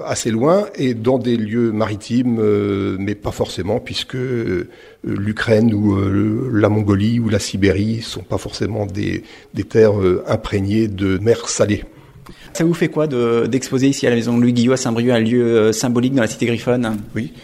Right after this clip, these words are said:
Speaker 1: j'ai eu l'occasion d'animer des ateliers, euh, il y a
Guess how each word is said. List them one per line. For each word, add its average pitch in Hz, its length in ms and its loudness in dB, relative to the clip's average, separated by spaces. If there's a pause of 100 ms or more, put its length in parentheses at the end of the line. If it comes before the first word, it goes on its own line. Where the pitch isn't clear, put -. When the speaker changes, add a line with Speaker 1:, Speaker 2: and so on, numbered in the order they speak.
(280)
Speaker 1:
j'ai 113 240 -2
eu 143 160 4
l'occasion 127 560 2
d'animer 123 460 2
des 107 360 0
ateliers, 120 540 0
euh, 110 220 2
il 104 80 -4
y 104 60 0
a 98 380 0